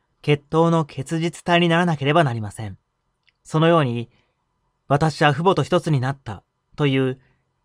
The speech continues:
一体の心情が、すべてのものを克服してあまりあるものでなければなりません。そうすれば神様が訪ねてきて、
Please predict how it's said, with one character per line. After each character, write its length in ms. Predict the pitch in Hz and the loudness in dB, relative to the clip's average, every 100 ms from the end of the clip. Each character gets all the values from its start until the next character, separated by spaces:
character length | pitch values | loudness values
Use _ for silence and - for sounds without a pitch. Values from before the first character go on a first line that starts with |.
| _ | _
一 120 | 127 | -10
体 280 | 120 160 170 | -4 2 4
の 100 | 170 | 2
心 280 | 151 160 156 | 0 0 0
情 180 | 151 139 | 0 -2
が、 280 | 127 123 - _ _ _ _ - | -2 -6 -10 _ _ _ _ -8
す 160 | - | 0
べ 140 | 202 202 | 2 2
て 120 | 156 | 2
の 100 | 135 | 2
も 120 | 139 | 2
の 120 | 147 | 2
を 60 | 135 | 0
克 260 | 120 - | -4 -4
服 180 | 151 160 | -2 -2
し 120 | 143 | -6
て 140 | - 139 | -2 0
あ 100 | 131 | 0
ま 140 | 151 | 0
り 100 | 175 | 2
あ 80 | 185 | 4
る 100 | 185 | 4
も 100 | 139 | 4
の 60 | 147 | 2
で 100 | 135 | 0
な 140 | 127 | -4
け 100 | 135 | -2
れ 100 | 143 | 0
ば 120 | 185 | 2
な 80 | 147 | 0
り 80 | 113 | -2
ま 120 | 107 | -8
せ 140 | - 104 | -10 -14
ん。 140 | 82 _ _ _ _ _ _ _ _ _ - | -16 _ _ _ _ _ _ _ _ _ -4
そ 220 | 147 160 | 0 2
う 40 | |
す 120 | - | 2
れ 100 | 170 | 2
ば 120 | 143 135 | 4 2
神 220 | 170 190 | 0 0
様 200 | 156 135 | 0 0
が 100 | 120 | -2
訪 240 | 127 135 | -4 -2
ね 120 | 143 | -2
て 100 | 123 | -2
き 80 | 113 | -6
て、 320 | - 110 110 | -8 -8 -8